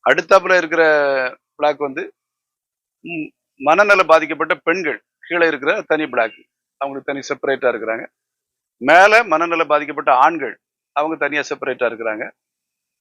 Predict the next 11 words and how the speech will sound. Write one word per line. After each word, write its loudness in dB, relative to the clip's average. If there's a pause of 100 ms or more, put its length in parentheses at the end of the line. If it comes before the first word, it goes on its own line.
அது 0
மாதிரி 4
அங்க 2
பின்னால 0
இருக்கிற 0
அந்த -2
பிளாக் 4
வந்து -6 (960)
முதியோர்கள்ல 2
ஆண்கள் 4
இருக்கிறாங்க. -8